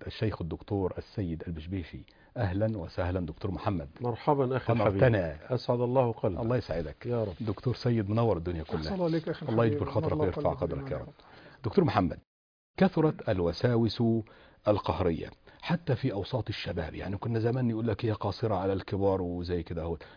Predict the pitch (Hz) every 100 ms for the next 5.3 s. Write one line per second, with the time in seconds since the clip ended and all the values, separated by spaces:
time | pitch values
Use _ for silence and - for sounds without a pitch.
0 | - 101 104 101 98 104 - 98 98 -
1 | 92 95 85 - 80 90 - - 117 78
2 | - - - _ _ _ _ _ _ _
3 | - - 123 - 170 170 147 135 127 135
4 | 135 131 - 143 139 123 113 - 117 -
5 | 139 135 131